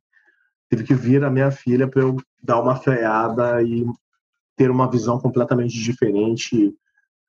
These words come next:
pra realmente fazer parte desse processo de melhora, não só de mundo,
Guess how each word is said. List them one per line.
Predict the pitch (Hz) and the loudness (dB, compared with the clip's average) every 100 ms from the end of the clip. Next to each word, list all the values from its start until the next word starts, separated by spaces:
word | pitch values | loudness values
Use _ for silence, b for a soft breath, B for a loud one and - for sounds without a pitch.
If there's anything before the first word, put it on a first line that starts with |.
| - | -4
pra | - - - _ _ _ - | 0 0 -4 _ _ _ -4
realmente | 117 156 170 151 151 | 2 4 4 4 2
fazer | - 156 139 156 160 | -2 -2 0 -2 -2
parte | - 151 160 139 | 0 0 0 0
desse | 131 131 | 0 -2
processo | - 123 - 120 - | -4 -4 0 -2 -2
de | - | 0
melhora, | 123 117 104 104 104 101 | 0 2 2 0 0 2
não | 135 180 175 139 | 2 4 2 -2
só | - - 143 123 - | -8 -2 0 -2 -6
de | 110 151 | 2 4
mundo, | 147 147 175 220 226 269 | 6 6 4 2 2 0